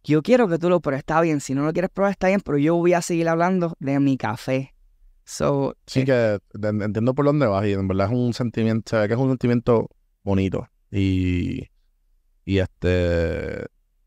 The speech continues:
Speaker 2: y yo digo que mejor estar así que frustrado y no tener valor en uno mismo y no creer en uno mismo. Eso es parte de la espiritualidad y lo que la, la gente decide creer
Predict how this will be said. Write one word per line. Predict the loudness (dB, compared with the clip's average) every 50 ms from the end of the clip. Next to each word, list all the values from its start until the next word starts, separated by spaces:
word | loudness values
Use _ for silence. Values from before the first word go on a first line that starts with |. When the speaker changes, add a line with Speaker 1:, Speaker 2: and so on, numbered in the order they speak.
| _ _
Speaker 2:
y | -8 -4 -2
yo | 0 2
digo | 4 4 4 4
que | 2 2 0
mejor | 0 0 0 0 -2
estar | -2 0 0 2 2
así | 2 0 -2 -4 -4 -4 -8 _ _ _ _ _ _ _ _ _ _ _ _ _ _ _ _ _ _ _ _
que | -10 -6
frustrado | -4 -4 -4 -2 -2 0 2 2 4 4 2 2 0 -2 -4 _ _ _ _ _ _ _ _ _ _ _ -6
y | -2 0 0 0 0
no | 0 0
tener | 0 0 -2 0
valor | 0 0 0 0 0 0 0
en | 0
uno | 0 0 0 0
mismo | 0 0 0 0 0 -2 -2 -4 -6 -8 -10 _ _ _ _ _ _ _ _ _ _ _
y | -6 -4 -2 -2
no | -2 -2
creer | -2 0 0 2 2 0
en | 0 0
uno | 0 0 0 0
mismo. | -2 -2 -4 -4 -6 -6 -10 -16 _ _ _ _
Eso | -10 -6 -6
es | -6
parte | -2 -2 -2 -2 0 0
de | 0 0 0 -4 -12 -20 _ _ -6
la | -6 -6
espiritualidad | -2 -2 -2 -2 0 0 0 0 2 2 2 2 2 0 0 -4 _ _ _ _ _ _ _ _ _ _ _ _ _
y | -4 -2
lo | -2 0
que | 0 2
la, | 2 2 2 2
la | 0 0
gente | -2 -2 0 2
decide | 2 2 2 2 2 0 2
creer | 2 2 0 0 0